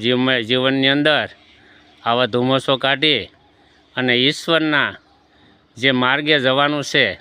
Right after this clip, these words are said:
તેવા સરળ અને સુંદર માર્ગને પકડીને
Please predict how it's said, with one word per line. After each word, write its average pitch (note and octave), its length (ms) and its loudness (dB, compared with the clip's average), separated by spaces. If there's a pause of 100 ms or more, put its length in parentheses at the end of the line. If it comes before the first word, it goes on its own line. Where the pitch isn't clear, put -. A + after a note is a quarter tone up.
(800)
તેવા B2+ 360 0
સરળ C#3 380 2
અને C3 180 -2
સુંદર B2+ 440 -4
માર્ગને A#2+ 500 -2
પકડીને C3 580 -2